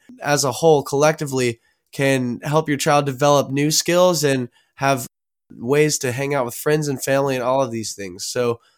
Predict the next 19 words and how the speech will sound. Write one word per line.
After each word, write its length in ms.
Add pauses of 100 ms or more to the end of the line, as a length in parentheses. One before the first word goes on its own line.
(140)
getting 300
multiple 460
of 120
them 180
for 140
your 140
kids, 440 (200)
it's, 300
it's 180
very 220
doable 600
and 380 (640)
more 220
affordable 600
than 380
those 240
very 180
expensive 520
devices. 600